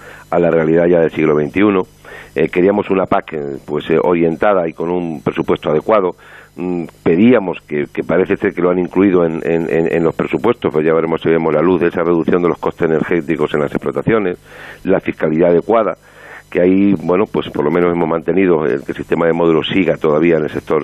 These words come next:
eh, eh, eh, agra-, agrícola y ganadero. Eh, pedíamos financiación, que esa todavía no ha llegado, y luego, pues, hemos tenido muchos palos, ¿no?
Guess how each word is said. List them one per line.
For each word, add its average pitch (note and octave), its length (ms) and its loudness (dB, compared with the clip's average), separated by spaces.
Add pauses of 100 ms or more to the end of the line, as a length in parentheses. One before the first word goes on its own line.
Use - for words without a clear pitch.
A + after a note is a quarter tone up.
eh, C#2 680 -2
eh, - 20 -4 (340)
eh, C#2 400 2
agra-, D2 380 0
agrícola D#2 400 0
y C#2 60 0
ganadero. F2 380 0 (520)
Eh, F2 280 4 (100)
pedíamos F#2+ 380 2
financiación, F#2 640 0 (260)
que E2+ 100 -6
esa F2 160 -4
todavía E2 540 2
no E2 180 -2
ha D#2+ 40 2
llegado, F#2 400 2 (520)
y F#2 140 -4
luego, F2 280 2
pues, E2+ 200 -4
hemos E2 160 -4
tenido E2+ 400 0
muchos D#2+ 300 -4
palos, E2+ 340 -2
¿no? D2+ 140 -2